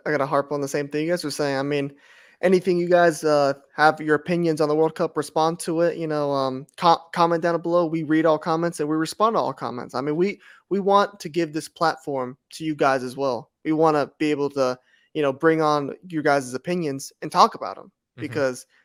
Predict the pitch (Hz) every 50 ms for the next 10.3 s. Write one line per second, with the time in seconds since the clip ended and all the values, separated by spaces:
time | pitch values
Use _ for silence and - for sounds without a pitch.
0 | _ _ _ 165 160 151 143 139 143 143 - - 143 151 156 147 147 139 147 139
1 | 135 135 135 135 135 131 131 127 135 131 131 139 139 139 - 151 147 143 135 131
2 | 143 165 170 - 156 - 120 - - 139 139 139 139 131 127 120 - 135 131 131
3 | 131 139 120 - - - _ 175 180 196 208 - - - - 151 143 139 135 135
4 | 143 156 160 147 _ _ _ _ _ _ - 160 151 - 156 147 143 151 165 156
5 | - 160 156 151 143 143 135 - - - _ 147 139 131 123 123 - _ _ _
6 | _ _ 156 156 147 165 170 175 175 175 175 165 165 165 151 135 - 151 135 -
7 | - 147 - - _ 156 147 143 127 135 - 143 139 139 175 175 180 185 180 175
8 | 196 180 180 175 170 160 165 180 185 185 190 190 190 _ _ _ _ _ _ -
9 | 175 160 175 196 202 208 202 190 185 - 214 214 214 202 208 - 233 240 233 -
10 | - 151 135 135 139